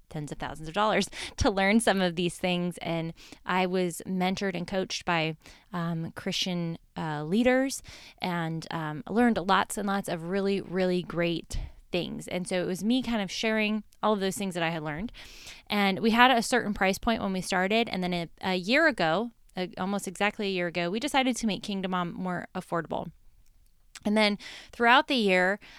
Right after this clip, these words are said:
uh, we decided to make Kingdom Mom more of a mission versus a business, and make it, um, I don't like to use the word ministry 'cause I feel like that's saying something about myself that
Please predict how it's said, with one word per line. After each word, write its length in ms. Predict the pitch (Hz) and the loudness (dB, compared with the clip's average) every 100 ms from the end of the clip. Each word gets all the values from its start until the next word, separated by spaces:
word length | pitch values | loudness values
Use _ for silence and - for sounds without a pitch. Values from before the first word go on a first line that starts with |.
| - | -4
uh, 500 | - 196 180 175 175 | 4 6 6 6 2
we 200 | - 202 | -2 -2
decided 520 | 220 240 190 170 202 233 | -2 2 2 4 2 0
to 260 | - 226 | -2 0
make 220 | 208 196 | 0 0
Kingdom 380 | - 214 202 202 | -2 -4 -2 0
Mom 300 | 185 180 180 | 2 2 0
more 280 | - 190 190 | -4 -4 -4
of 160 | - 170 | -4 -2
a 140 | 160 | -2
mission 720 | 180 190 233 220 190 185 185 175 - | 0 2 2 2 2 0 -2 -6 -6
versus 720 | 190 185 - 190 175 170 - - | 0 0 0 0 0 -2 -6 -14
a 60 | |
business, 640 | 156 - 147 135 85 165 - | -12 -8 -8 -6 -10 -10 -8
and 180 | 196 180 | -4 -2
make 160 | 185 196 | -2 -4
it, 160 | - - - - - | -8 -12 -20 -20 -10
um, 200 | 175 180 - | -4 -4 -2
I 80 | |
don't 140 | 208 247 | 0 2
like 140 | 240 | 0
to 120 | - | 0
use 140 | 220 202 | -4 -2
the 80 | 190 | 0
word 180 | 185 | 0
ministry 500 | 175 175 175 - 202 | -2 -4 -4 -4 -4
'cause 360 | 196 196 170 - | -4 -4 -6 -6
I 80 | 170 | -10
feel 180 | - 185 | -6 -8
like 140 | 180 | -6
that's 240 | 196 - - | -8 -10 -8
saying 220 | 165 170 | -8 -6
something 340 | 185 170 180 | -6 -6 -6
about 220 | 175 185 | -4 -4
myself 600 | 196 202 - 202 190 190 - | -4 -6 -6 -6 -4 -6 -6
that 180 | 175 | -6